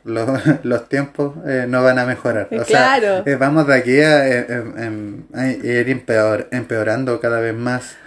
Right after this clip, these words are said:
Speaker 2: O sea, eh,
Speaker 1: Eh,
Speaker 2: nosotros sabemos que las pandemias han existido antes, ¿cierto?
Speaker 1: Sí.
Speaker 2: Han existido antes. Eh, por ejemplo, leía las historias de esa mujer en España que había sobrevivido a la Primera Guerra Mundial, la fiebre
Speaker 1: Sí.
Speaker 2: española, no sé cuántas cosas más.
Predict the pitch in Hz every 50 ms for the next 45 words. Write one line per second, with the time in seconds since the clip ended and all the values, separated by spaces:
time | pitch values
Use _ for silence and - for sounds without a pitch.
0 | - - - - 208 208 - 214 196 - - - 196 190 190 185 180 165 190 202
1 | 220 220 226 269 254 233 214 208 202 220 247 254 - - 240 214 214 208 - -
2 | - 170 165 165 160 147 151 165 180 196 190 180 170 175 175 175 - - 202 233
3 | 254 254 - 226 220 - - 240 262 285 311 339 339 330 277 - - _ _ _
4 | _ _ - _ _ - 277 403 415 - - - - - - - - _ _ _
5 | _ _ _ _ _ _ _ - 196 190 190 - - 254 269 262 - - - 185
6 | 156 - - - _ - 196 202 214 214 214 - 190 202 - 302 359 302 208 180
7 | 175 180 - 185 175 170 175 170 170 185 180 165 160 156 147 - - - 196 185
8 | - 196 190 220 220 208 190 180 190 202 208 196 196 - 208 220 220 220 208 202
9 | - 208 196 180 190 175 - 185 165 185 190 175 170 185 180 - - - 190 214
10 | 208 190 - 175 180 180 185 202 202 - 196 180 175 175 185 196 196 175 180 185
11 | 214 214 214 214 196 208 196 180 175 175 165 175 180 208 226 220 196 190 185 -
12 | 196 190 185 180 - 175 175 180 208 208 175 190 - - 269 247 285 277 311 302
13 | 320 285 - 302 339 330 403 381 381 339 233 185 196